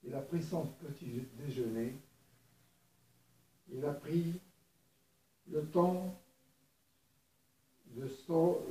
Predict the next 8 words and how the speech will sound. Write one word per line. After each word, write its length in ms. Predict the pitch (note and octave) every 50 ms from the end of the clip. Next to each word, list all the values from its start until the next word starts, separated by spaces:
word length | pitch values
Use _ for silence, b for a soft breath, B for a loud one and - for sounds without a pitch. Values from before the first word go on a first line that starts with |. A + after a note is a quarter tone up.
| E3+ -
de 80 | - -
prendre 580 | - - - - D#3 E3+ F3 E3 D3 C3 A#2 - -
ce 60 | - B2+
petit 380 | A2+ - - D#3+ E3 D#3 -
déjeuner 760 | C#3 A#2+ C3+ C3+ A2+ A#2 B2+ B2 B2 C3 C3+ C#3 C#3+ C#3+ D3 - - - _ _ _ _ _ _ _ _ _ _ _ _ - _ _ _ -
et 60 | - -
son 260 | - - D3 C#3 C#3
café 580 | - F3 E3 C3+ - - D#3+ D3 D3 D3 D3